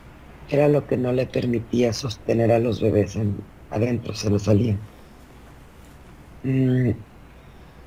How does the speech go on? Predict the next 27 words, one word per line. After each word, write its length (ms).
mi 180
mamá 640
se 180
fue 240
de 100
Mazatlán 680
a 80
México, 600
y 100
entró 240
a 20
Aeroméxico 600
como 200
sobrecargo, 720
y 100
ahí 160
se 120
volvió 220
a 60
topar 340
con 120
mi 120
papá. 320
Mi 80
papá 300
ya 80
estaba 520